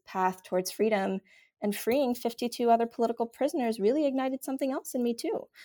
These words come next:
That, um, you know, that it, it helped me see that Sikhi isn't just another silo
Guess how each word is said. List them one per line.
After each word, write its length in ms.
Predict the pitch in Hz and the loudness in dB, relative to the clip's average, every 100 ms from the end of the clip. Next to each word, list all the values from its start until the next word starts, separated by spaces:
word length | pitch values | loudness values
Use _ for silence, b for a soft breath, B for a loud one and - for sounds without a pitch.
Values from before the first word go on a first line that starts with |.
| B _ | B _
That, 500 | 185 180 185 180 - - | 0 4 6 6 6 0
um, 380 | 185 185 - - - _ _ _ _ _ _ _ | -2 -2 -2 -6 -12 _ _ _ _ _ _ _
you 100 | 208 | 2
know, 200 | 196 190 | 4 4
that 220 | 185 185 - - _ _ _ _ _ - | 4 4 2 -6 _ _ _ _ _ 0
it, 260 | 214 185 | 4 6
it 80 | 226 | 4
helped 220 | 254 262 | 2 2
me 100 | 240 | 2
see 280 | 220 - 202 | 2 2 4
that 200 | - - | 4 2
Sikhi 420 | - 196 - 208 | -2 -4 2 4
isn't 220 | 190 196 | 4 4
just 220 | 185 190 208 | 0 0 0
another 280 | 190 185 | 0 0
silo 600 | 185 - - - - - | 0 2 2 0 0 -2